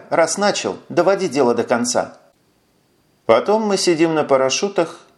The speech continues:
и я последний раз инструктирую Лену. «Близко к Боингу не суйся, ходи не ближе трёхсот-четырёхсот метров. Запомни, твоя задача — отвлечь на себя огневые точки. Побольше маневрируй и постреливай.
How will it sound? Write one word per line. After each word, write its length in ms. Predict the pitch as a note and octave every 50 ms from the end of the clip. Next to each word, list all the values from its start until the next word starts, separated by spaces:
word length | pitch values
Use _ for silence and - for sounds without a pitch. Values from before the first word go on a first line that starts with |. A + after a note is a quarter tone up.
| _ _ _
и 80 | -
я 160 | B2+ D#3+ F#3 F#3+
последний 520 | F#3+ F3+ E3+ - E3 E3 D3+ C3+ C#3+ B2+
раз 260 | A2 B2 C3 C3 -
инструктирую 760 | C#3 B2+ - - B2+ A#2+ - - - A#2 A2 G#2 G#2+ G#2+ G#2+
Лену. 400 | G#2 G2+ G2 F2+ E2+ D#2+ E2 E2 - - _ _ _ _ _ _ _ _ _ _ _ _ _ _ -
«Близко 540 | - F#2+ G2 A2+ B2 C3 C3 - - C3 B2
к 100 | A#2+ A2+
Боингу 420 | B2 C3 B2+ B2+ B2 B2 A#2+ B2
не 160 | A#2+ B2 B2
суйся, 500 | B2 - E3 D#3 D3 C#3 - E2 C#2+ - - - _ _ _ _ - -
ходи 340 | - - G#2+ G#2 G2 A2+ C#3
не 140 | C#3+ C3+ B2+
ближе 360 | A#2 B2+ C#3 C#3+ C3 C3 C3
трёхсот-четырёхсот 1040 | - - A2 G#2 - - - C#3+ C#3 - - A#2+ - - B2 A#2+ - - B2+ A#2+ -
метров. 480 | C3+ B2 G#2 - - - - - - - _ _ _ _ _ _ _ _ _
Запомни, 720 | E2+ E2+ - A#2 A#2 - - C#3+ C#3 B2 G2+ F2+ - - - - _ _
твоя 420 | _ F#2+ F#2+ F#2+ G2+ A2 B2 C#3+ C#3
задача — 640 | A#2+ A#2 G#2 G2 A2 C3+ D#3+ D#3 - - - - - _ _ _ _ _ _ _
отвлечь 520 | G#2 G#2 G2+ - G#2+ A2 C3 C3 B2+ -
на 80 | A#2+ A#2
себя 320 | - - A#2+ G#2 B2 A#2+
огневые 480 | A#2+ B2 A#2+ A#2+ A#2+ A2 A#2 B2 A#2+ A#2+
точки. 460 | B2 B2 A2 - - - - - - - - _ _ _ _ _ _ _ _ _ -
Побольше 440 | C3 C3 D3 F3 E3+ D#3+ - -
маневрируй 580 | C#3 C3+ C3 B2+ B2+ A#2+ B2+ C#3+ D#3 C#3 C#3 C3
и 100 | - B2+
постреливай. 720 | B2 - A#2 - - - B2 A#2 G2 F#2 F2 D#2+ - -